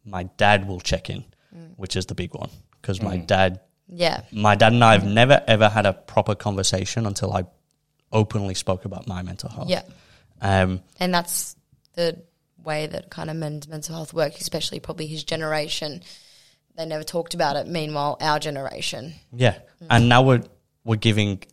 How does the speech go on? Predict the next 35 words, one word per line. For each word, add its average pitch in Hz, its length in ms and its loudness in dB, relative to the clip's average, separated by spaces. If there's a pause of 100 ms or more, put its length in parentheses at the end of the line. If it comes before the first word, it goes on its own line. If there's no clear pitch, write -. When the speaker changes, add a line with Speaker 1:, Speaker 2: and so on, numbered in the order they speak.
(140)
Speaker 1:
them 139 320 4
the 110 80 4
tools - 600 -6
Speaker 2:
Mm. 165 380 -12
Speaker 1:
to 117 140 2
actually 101 220 0
talk 95 260 -2
about 95 220 -4
Speaker 2:
Yeah. 165 400 4
Speaker 1:
it. - 80 -4
So 117 160 4
it's 113 160 0
not 127 200 4
just, - 280 2 (320)
like, 98 300 2
we're 101 200 2
passing 107 380 0
it 104 40 -4
on 98 120 -2
to 104 100 -8
younger 117 260 -2
generations. 110 640 2
Speaker 2:
Yeah. 143 60 -2
Speaker 1:
We're 160 60 2
actually 175 220 -2
showing 120 200 0
the 104 100 0
older 110 220 2
generations 101 600 -2
that 98 100 -2
it's 101 120 -6
okay. - 400 -6
Speaker 2:
Yeah. 175 300 -2 (220)
Speaker 1:
Um, 95 320 0 (720)
and 107 420 2